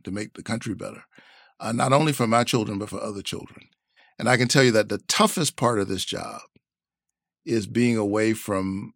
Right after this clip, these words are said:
uh, my precious two little children, uh, as often as I am. I've got a seven-year-old daughter, a five-year-old son, and, um, they're the ones who keep me grounded,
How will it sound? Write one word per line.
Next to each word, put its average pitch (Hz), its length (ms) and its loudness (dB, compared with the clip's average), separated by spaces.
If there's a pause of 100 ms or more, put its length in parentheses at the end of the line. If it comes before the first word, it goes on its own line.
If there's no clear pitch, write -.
uh, 104 280 -8
my 101 180 -8
precious 107 440 -4
two 107 220 -4
little 101 220 -2
children, 95 580 -4 (100)
uh, 92 340 -10
as 104 140 -10
often 101 380 -6
as 92 100 -6
I 90 180 -6
am. 92 140 -6
I've 95 120 -10
got 98 160 -6
a 95 60 -8
seven-year-old 95 840 -6 (560)
daughter, 101 280 -2
a 92 60 -6
five-year-old 95 800 -4
son, 95 460 -6 (760)
and, 95 580 -6
um, 90 720 -8
they're 101 240 -4
the 104 100 -6
ones 95 260 -8
who 90 100 -8
keep - 260 -10
me 90 80 -8
grounded, 95 560 -10